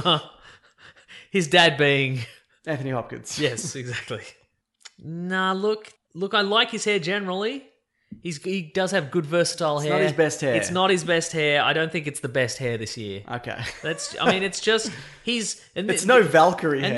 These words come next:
Speaker 2: this is hair that he used, this is the same hair he basically used for
Speaker 1: The Mummy?
Speaker 2: Jack Reacher Never Go Back and The
Speaker 1: Yeah.
Speaker 2: Mummy. You
Speaker 1: Yeah,
Speaker 2: know, he
Speaker 1: fair
Speaker 2: hasn't,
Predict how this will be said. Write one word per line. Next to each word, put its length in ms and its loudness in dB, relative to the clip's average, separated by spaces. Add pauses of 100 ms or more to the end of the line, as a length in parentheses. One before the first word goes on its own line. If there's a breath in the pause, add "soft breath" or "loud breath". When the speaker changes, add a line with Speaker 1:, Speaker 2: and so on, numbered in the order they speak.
Speaker 2:
this 100 0
is 120 -6
hair 300 2
that 80 4
he 80 -2
used, 320 -2
this 160 -4
is 80 -10
the 140 2
same 340 0
hair 240 0
he 60 0
basically 460 -2
used 280 -2
for 460 0
Speaker 1:
The 80 -4
Mummy? 260 -4
Speaker 2:
Jack 220 2
Reacher 280 0
Never 200 -2
Go 120 2
Back 320 2
and 80 -6
The 60 -4
Speaker 1:
Yeah. 80 -2
Speaker 2:
Mummy. 360 0
You 120 -4
Speaker 1:
Yeah, 140 2
Speaker 2:
know, 60 0
he 80 -2
Speaker 1:
fair 80 0
Speaker 2:
hasn't, 100 -2